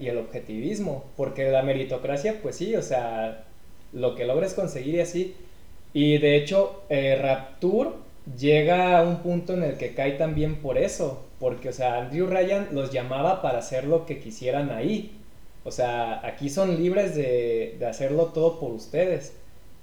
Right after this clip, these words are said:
Y, pero llega el punto en el que, por ejemplo, este artista, eh, me parece que es el segundo jefe,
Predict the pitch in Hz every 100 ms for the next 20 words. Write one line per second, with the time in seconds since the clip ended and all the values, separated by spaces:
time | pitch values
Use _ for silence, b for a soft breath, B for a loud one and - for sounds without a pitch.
0 | - - - - 147 139 139 139 135 131
1 | 151 165 190 185 202 185 151 143 131 127
2 | 127 127 123 123 120 120 117 - - -
3 | - - 143 143 151 147 165 170 190 185
4 | - 202 180 - 190 226 - - - 131
5 | 131 127 127 123 123 123 123 - - -
6 | 143 131 143 165 - 151 170 170 139 123
7 | 143 156 160 175 165 190